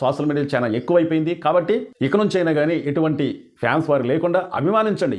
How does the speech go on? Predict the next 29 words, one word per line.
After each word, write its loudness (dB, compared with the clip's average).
హీరో 2
ఉన్నప్పుడు 0
అభిమానించండి, -2
ప్రేమించండి. 0
వాళ్ళ 2
సినిమాలు 2
ఏమన్నా 0
రిలీజ్ 0
అయితే -2
కటౌట్లు 0
కట్టండి. 0
అంతగా 2
ఒకవేళ 2
బ్లాక్ 0
బస్టర్ 0
హిట్ -2
అయితే -2
కేకులు 2
కట్ -2
చేసుకోండి. -8
ప్రేమించండి, 2
అభిమానించండి. -2
అభిమానం 0
అభిమానం 0
వరకే 0
ఉండాలి, 2
కానీ -2
శృతి 2
మించిన 0